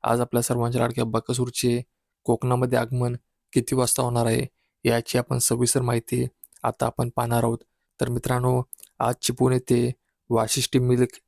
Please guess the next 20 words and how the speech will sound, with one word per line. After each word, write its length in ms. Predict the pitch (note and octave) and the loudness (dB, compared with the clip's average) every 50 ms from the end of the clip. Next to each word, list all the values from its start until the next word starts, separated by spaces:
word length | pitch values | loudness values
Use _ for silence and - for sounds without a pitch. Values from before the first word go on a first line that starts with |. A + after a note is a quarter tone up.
| _ | _
अँड 140 | - A#2+ B2 | -2 -2 0
मिल्क 240 | B2 A#2+ A#2+ B2 - - | 2 2 2 0 0 0
प्रोडक्ट्स 380 | - B2+ A#2+ B2 B2 - - - | 2 2 2 2 0 -2 -2 -4
प्रायव्हेट 380 | - - A2+ A#2 A#2 B2 B2 | -2 0 2 2 4 2 2
लिमिटेड 360 | B2 A#2+ A#2+ B2 B2 C3 B2 A#2+ | 2 2 0 2 2 2 2 4
आयोजित 360 | A2+ A#2 A#2+ A#2+ A#2+ A#2+ A#2+ - - | 4 6 4 4 4 2 0 0 2
भव्य 240 | A#2 A2+ A2+ A#2+ B2 | 4 4 6 4 4
दिव्य 460 | A#2+ B2 A#2+ A#2+ A#2+ A#2+ A#2+ A#2 A2+ A2+ - _ _ _ _ _ _ _ _ _ _ | 4 2 0 0 0 0 2 2 2 0 -2 _ _ _ _ _ _ _ _ _ _
वाशिष्ठी 560 | B2 A#2 A2+ A2+ G#2+ - C3+ A#2+ - - C#3 | 0 2 2 2 2 0 0 0 0 -2 -4
कृषी 560 | - - - C3+ A#2+ - - - B2+ B2 A#2+ A#2+ - _ _ _ _ _ _ _ _ | -6 -2 0 0 0 2 0 2 2 2 2 0 -2 _ _ _ _ _ _ _ _
व 80 | - B2+ | 0 0
पशु 300 | - - B2 - - C3 | 2 2 0 0 0 -2
प्रदर्शनामध्ये 920 | - - B2 B2 B2+ A#2+ - - B2 B2 A#2+ B2 A#2+ A#2+ - B2 A#2+ B2 - - - | 0 0 0 2 2 0 0 0 -2 0 -2 -2 -2 0 0 0 2 0 -2 -4 -4
आपल्या 280 | A#2 - - B2 A#2+ - | -4 -2 0 0 0 2
सर्वांचा 400 | - B2 A#2 A#2 A#2 A#2 - B2 | 2 2 2 2 2 0 0 0
लाडका 320 | A#2+ A#2 A#2 - - A#2+ | 0 0 -2 -2 -2 -4
बकासूर 580 | A#2+ B2 A#2+ - - B2 B2 - - B2 B2 C3 - _ _ _ _ _ _ _ _ _ _ _ _ _ | -2 -2 -4 -2 -2 -2 -2 0 2 2 2 2 0 _ _ _ _ _ _ _ _ _ _ _ _ _
प्रमुख 320 | C3+ A#2+ A#2+ B2 B2+ - - | 0 0 2 0 0 0 0
उपस्थिती 460 | B2+ - - - - - B2 - C3+ | 0 0 -2 -2 0 -2 -2 0 2
म्हणून 340 | B2+ B2 A#2+ B2 B2 B2 | 2 2 2 0 -2 -2